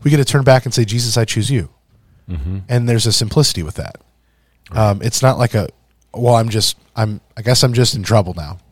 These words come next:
Speaker 1: You know, I guess I'm
Speaker 2: Mm-hmm.
Speaker 1: just, I got a dry lamp, so what am I supposed to do? You know,
Speaker 2: Mm-hmm.
Speaker 1: I guess I'm just gonna carry on this dry lamp and then just, you know, be depressed. No, that's not true. You know?
Speaker 2: Mm-hmm.
Speaker 1: Yeah.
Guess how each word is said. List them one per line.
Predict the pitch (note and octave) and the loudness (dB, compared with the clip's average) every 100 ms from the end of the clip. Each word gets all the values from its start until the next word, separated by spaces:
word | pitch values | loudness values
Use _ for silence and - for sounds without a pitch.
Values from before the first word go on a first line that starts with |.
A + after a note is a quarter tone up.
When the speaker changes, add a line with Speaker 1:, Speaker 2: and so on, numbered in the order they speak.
| - | -4
Speaker 1:
You | G#2+ | -2
know, | |
I | G#2 | 0
guess | G#2 - | 0 0
I'm | - | 0
Speaker 2:
Mm-hmm. | G#2+ | -2
Speaker 1:
just, | - - _ _ _ _ _ _ - | -4 -8 _ _ _ _ _ _ -6
I | A2+ | 2
got | C3 | 4
a | |
dry | A#2 C3 C3+ | 6 6 8
lamp, | B2+ A#2 - | 6 2 0
so | - | 0
what | A2+ | 0
am | A2 | 0
I | |
supposed | G#2 A#2+ - | 0 0 0
to | A2 | 0
do? | G2 E2+ - - | 0 -2 -12 -6
You | G2+ | -2
know, | G#2+ | -2
Speaker 2:
Mm-hmm. | F#2 D#2+ A#2 A#2+ | -4 -8 -12 -6
Speaker 1:
I | |
guess | G#2+ - | -4 -2
I'm | A2 | -2
just | - | -2
gonna | A2 | -2
carry | - A#2+ A#2 | 0 2 2
on | A2+ | 2
this | G#2+ - | 0 0
dry | A2 G#2+ | 2 2
lamp | G#2+ G#2+ | 2 0
and | G2+ | -2
then | G2+ | -4
just, | F#2+ F#2+ - - C3 - _ _ - | -4 -4 -6 -10 -16 -16 _ _ -10
you | G2+ | -6
know, | |
be | F#2 | -4
depressed. | F#2+ C#3 C3 - | 2 4 4 4
No, | D#3+ F3 G#2+ F2 F2+ | 4 4 2 -4 -14
that's | D3 C3+ | -10 -6
not | G2+ | -6
true. | G2+ G2 C#3 - _ _ _ _ | -6 -4 -6 -8 _ _ _ _
You | - | -8
know? | F#2 | -6
Speaker 2:
Mm-hmm. | A2+ B2+ _ _ _ _ _ _ _ _ _ _ _ | -6 -12 _ _ _ _ _ _ _ _ _ _ _
Speaker 1:
Yeah. | - | -20